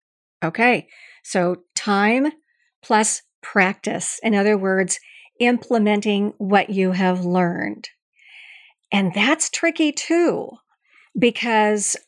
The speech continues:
you know, I mean, I've been to a lot of really good seminars over the years, and I'm so gung-ho at the seminar, and I'm thinking, "Okay, I'm gonna go back and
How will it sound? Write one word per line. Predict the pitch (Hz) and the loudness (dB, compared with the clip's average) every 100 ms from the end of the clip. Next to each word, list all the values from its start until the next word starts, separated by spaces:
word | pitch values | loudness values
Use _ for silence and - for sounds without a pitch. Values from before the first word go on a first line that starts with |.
| - | -10
you | 294 233 | -2 2
know, | 202 - | 2 2
I | 202 | 0
mean, | 214 208 | 2 2
I've | 269 285 | 0 2
been | 269 254 | 0 0
to | 262 247 | 2 0
a | 190 | 0
lot | 175 185 185 202 | -2 0 2 2
of | 202 185 | 0 0
really | 190 202 233 | -2 2 2
good | 220 196 190 | 2 0 0
seminars | - 185 190 190 196 233 - - | 0 0 2 2 2 0 -2 -2
over | 208 208 | 0 2
the | 196 | 2
years, | 175 180 180 214 254 - - - - | 2 2 2 0 -2 -10 -18 -16 -6
and | 208 190 | 0 2
I'm | 185 180 | 2 0
so | - - - 240 233 | -2 -2 2 2 2
gung-ho | 196 220 214 220 202 196 208 | 0 -2 0 0 0 0 2
at | 214 | 0
the | 202 | 0
seminar, | - 208 202 208 240 277 | 0 0 0 2 2 2
and | 208 | 0
I'm | 185 | 0
thinking, | 190 185 | -2 -2
"Okay, | - 226 294 - 339 370 311 | 0 0 0 0 0 0 2
I'm | 226 247 | 2 2
gonna | 302 311 | 0 -2
go | 311 311 | 0 0
back | 320 349 349 330 | 2 2 0 0
and | 254 | -2